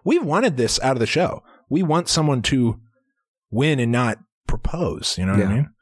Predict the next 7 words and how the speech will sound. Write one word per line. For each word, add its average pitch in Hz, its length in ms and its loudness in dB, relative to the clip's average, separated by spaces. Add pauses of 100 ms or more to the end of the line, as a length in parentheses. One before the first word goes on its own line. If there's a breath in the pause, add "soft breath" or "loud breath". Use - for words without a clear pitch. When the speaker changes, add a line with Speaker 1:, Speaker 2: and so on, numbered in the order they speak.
(120)
Speaker 2:
Yep. 151 160 -2 (1120)
Speaker 1:
Maybe 151 180 0
we'll 220 140 2
get 180 200 0
that. - 180 -10
Who 127 80 0
knows? - 340 -4